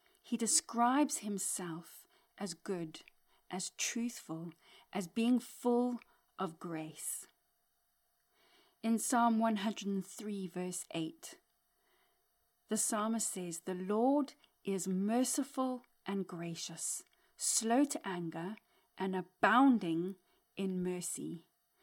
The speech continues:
And mercy is actually just one aspect of grace.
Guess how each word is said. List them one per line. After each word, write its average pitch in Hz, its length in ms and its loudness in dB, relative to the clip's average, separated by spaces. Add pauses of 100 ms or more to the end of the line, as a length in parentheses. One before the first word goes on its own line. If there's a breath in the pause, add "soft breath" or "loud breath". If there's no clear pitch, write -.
(380 soft breath)
And 233 180 2
mercy 285 400 6
is 196 200 -2
actually 196 440 -4
just 190 380 -6
one 214 300 -4 (160)
aspect - 840 -8 (580 soft breath)
of 180 240 -4
grace. 160 640 -12